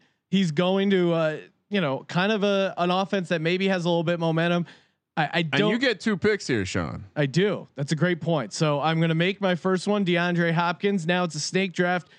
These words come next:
Speaker 1: It's coming right back to me. A lot of options here. Could do, do I go running back? Do I go receiver again?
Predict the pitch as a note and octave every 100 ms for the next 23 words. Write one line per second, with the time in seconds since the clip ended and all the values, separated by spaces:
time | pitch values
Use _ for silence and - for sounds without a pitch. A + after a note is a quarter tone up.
0 | _ _ E3+ - - F#3 C4+ B3 G#3 G3
1 | F3+ F3+ F#3 F#3+ - F3 E3 D#3 C#3+ -
2 | _ _ _ - D#3+ F#3+ A#3 B3+ G3+ F#3+
3 | F3 - E3 D3 D#3+ D#3+ F3 - E3+ C3+
4 | D#3+ D#3 C#3+ D3+ D3+ D#3 D#3 D3 D#3+ F3+
5 | F3+ F#3+ - _ _ _ _ - F3 F3+
6 | E3+ F3 E3 D#3+ - F#3 G3+ G3 F#3+ E3+
7 | E3+ E3+ F#3+ A3